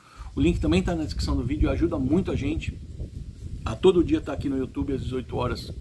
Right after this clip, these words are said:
com alguma coisa relacionada à pesca, tá? Pra vocês, conversando, mantendo um papo legal. E quem quiser, camisetas Shibuya Fishing Wear, tá?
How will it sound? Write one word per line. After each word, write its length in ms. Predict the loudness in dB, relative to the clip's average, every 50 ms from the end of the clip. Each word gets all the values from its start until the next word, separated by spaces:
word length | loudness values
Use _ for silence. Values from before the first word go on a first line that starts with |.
| -12 -6 0
com 260 | 2 2 2 2 -2 -6 -12 -18 -18 -18 -18 -12 -8
alguma 340 | -6 -6 -4 -4 -4 -6 -6
coisa 300 | -4 -4 -6 -4 -6 -6
relacionada 720 | -2 2 4 4 4 4 0 -2 -4 -6 -6 -4 -4 -2 -4
à 60 | -4
pesca, 680 | -6 0 4 6 6 6 4 2 -6 -12 -12 -12 -14 -18 _ -20 -20 -20 -20 _ _ -14 -6
tá? 280 | -2 -2 -2 -2 -4 -8 -16 -20 -20 -18 _
Pra 180 | 0 0 0
vocês, 680 | 0 0 -4 -6 -4 -2 -2 0 0 -2 -4 -6 -10 -12 -12 -14 -14 -18 -20 -20 -20 -20 -20 _ _ _ -4
conversando, 1400 | -2 -2 0 0 -2 -2 -2 -2 -2 0 0 0 0 0 -2 -2 -2 -2 -2 -2 -2 -4 -4 -4 -6 -6 -6 -6 -6
mantendo 400 | -4 -4 -4 -4 -2 -2 -2 -2
um 40 | -2
papo 260 | 0 0 -2 -2 -2
legal. 500 | -4 -4 0 0 2 2 2 0 -2 _ _ _ _ _ -20 -20 -20 _ _ -2
E 920 | 0 2 4 4 4 4 2 0 0 0 -2 -2 0 -2 -2 -4 -6 -10 _ _ _ _ _ _ _ _ _ _ _ _ _ _ _ 0
quem 220 | 4 4 4 4
quiser, 420 | 2 0 0 0 0 0 -2 -4 -8 -12 _ _ _ -6
camisetas 760 | -4 -2 0 0 0 0 0 -2 -2 -6 -10 -10 -12 -18 _ _ _ _ _ _ _ _ _ _
Shibuya 440 | -12 -8 -6 -2 0 0 0 0 -2
Fishing 360 | -4 -6 -6 -6 -6 -4 -2
Wear, 360 | 0 0 0 0 -2 -4 -8 -12 _ _ _ -6
tá? 260 | -6 -6 -6 -6